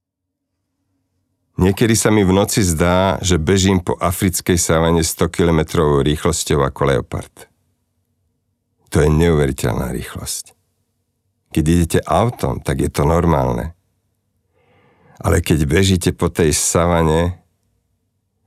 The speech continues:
máte neopísateľný pocit slobody. Vidíte pod sebou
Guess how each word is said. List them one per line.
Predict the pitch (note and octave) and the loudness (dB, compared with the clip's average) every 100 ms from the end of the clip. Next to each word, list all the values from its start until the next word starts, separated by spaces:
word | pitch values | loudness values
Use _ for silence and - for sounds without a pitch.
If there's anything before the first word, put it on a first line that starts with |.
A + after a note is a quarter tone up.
| - | -2
máte | D#2 D#2 - D2+ | 0 0 0 0
neopísateľný | D2 C#2+ F2 F#2 F2 F2 D#2+ E2+ - D#2 D2+ C2+ C2+ - | 2 2 2 2 0 -2 0 -2 -2 -2 0 -2 -4 -6
pocit | - C#2+ - - | -6 -4 -6 -6
slobody. | - - - - - - - _ _ _ _ _ _ _ _ _ _ _ _ _ _ _ _ _ _ _ _ _ - | -6 -6 -6 -8 -10 -12 -14 _ _ _ _ _ _ _ _ _ _ _ _ _ _ _ _ _ _ _ _ _ -8
Vidíte | D#2 F2 E2+ E2+ E2+ | -2 0 2 0 -2
pod | - D#2+ | -2 -2
sebou | F#2 D#2+ D2+ | 0 0 0